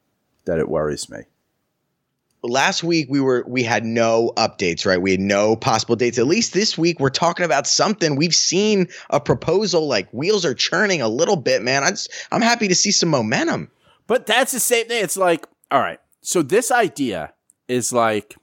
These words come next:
Speaker 1: you've got your girlfriend, your wife, whoever it is. And you're sexually attracted to each other. You guys are hot and heavy. You get it on. You guys fuck.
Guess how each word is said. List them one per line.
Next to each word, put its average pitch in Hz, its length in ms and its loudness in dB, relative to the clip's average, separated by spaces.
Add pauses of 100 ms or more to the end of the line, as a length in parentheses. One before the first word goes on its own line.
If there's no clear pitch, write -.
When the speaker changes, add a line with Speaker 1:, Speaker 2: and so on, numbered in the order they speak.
(380)
Speaker 1:
you've 113 180 -8
got 139 180 2
your 123 100 -4
girlfriend, 110 580 0
your 98 140 -6
wife, 92 520 -6
whoever 95 340 -4
it 82 60 -6
is. 71 320 -10 (1000)
And 110 80 -8
you're 117 80 -6
sexually 135 500 -2
attracted 85 460 -10
to 73 120 -16
each - 160 -16
other. 62 380 -16
You 104 120 -10
guys 135 200 2
are 120 60 -4
hot 120 260 2
and 95 140 -4
heavy. 76 380 -8
You 139 120 -6
get 160 220 0
it 110 100 -4
on. 117 360 0 (680)
You 143 140 -6
guys 147 320 0
fuck. - 600 -2